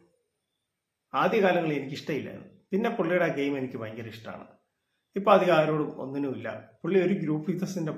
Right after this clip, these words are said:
ഭാഗമല്ല. ജനങ്ങൾ ആണ്, ജനങ്ങളിലേക്ക് ഇറങ്ങിച്ചെന്ന് ജനങ്ങളുടെ എല്ലാം മനസ്സിൽ സ്ഥാനം നേടിയ ഒരു വ്യക്തിയാണ് അനീഷ്. ഈ അനീഷിന്റെ ഗെയിമൊക്കെ ആദ്യകാലങ്ങളിൽ ആൾക്കാർക്ക് ഒന്നും ഇഷ്ടപ്പെടാതെ, മറ്റുള്ള,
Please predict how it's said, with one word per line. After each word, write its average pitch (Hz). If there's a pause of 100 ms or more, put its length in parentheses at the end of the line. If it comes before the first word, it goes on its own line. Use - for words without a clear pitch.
ഭാഗമല്ല. 120 (680)
ജനങ്ങൾ 240 (380)
ആണ്, 143 (120)
ജനങ്ങളിലേക്ക് 208
ഇറങ്ങിച്ചെന്ന് 143 (280)
ജനങ്ങളുടെ 170
എല്ലാം 131 (220)
മനസ്സിൽ 135 (100)
സ്ഥാനം 165
നേടിയ 120
ഒരു 117
വ്യക്തിയാണ് 113 (160)
അനീഷ്. 104 (2750)
ഈ 220
അനീഷിന്റെ 240
ഗെയിമൊക്കെ 180 (400)
ആദ്യകാലങ്ങളിൽ 165
ആൾക്കാർക്ക് 151 (180)
ഒന്നും 151
ഇഷ്ടപ്പെടാതെ, 143 (100)
മറ്റുള്ള, 151